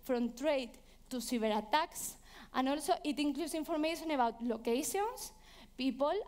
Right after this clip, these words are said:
and organizations, giving us a monitor in real time of the world that help us to understand what is happening, why is happening, where is happening, and how this could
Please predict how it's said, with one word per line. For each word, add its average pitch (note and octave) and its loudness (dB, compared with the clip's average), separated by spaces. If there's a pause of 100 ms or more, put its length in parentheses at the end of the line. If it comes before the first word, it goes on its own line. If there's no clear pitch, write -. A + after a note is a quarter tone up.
and C4+ 2
organizations, A3+ 0 (180)
giving D4 0
us F4+ 0 (500)
a C4 4
monitor C4 0
in A#3+ 0
real D#4 2 (100)
time D#4+ 0 (440)
of B3+ -2
the A#3 2
world A3+ 0 (840)
that A3+ 0
help A#3+ 0
us B3 0
to D4+ -2
understand C#4 0
what C4 2
is B3+ -2
happening, C#4 0
why B3+ 2
is B3+ -2
happening, A#3+ 2 (280)
where C#4 2
is C#4 -8
happening, C4 0 (340)
and C4 2
how C#4+ 6
this D4 -8 (100)
could C#4+ 0